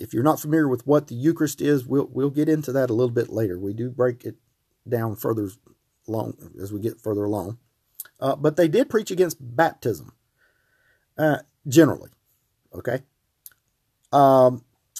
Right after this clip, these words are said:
in eleven seventy-three A D, there is a group called the Waldensians. Waldensians, W A L D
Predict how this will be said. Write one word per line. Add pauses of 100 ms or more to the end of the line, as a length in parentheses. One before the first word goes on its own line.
(360)
in
eleven
seventy-three
A
D,
there
is
a
group
called
the
Waldensians. (680)
Waldensians,
W
A
L
D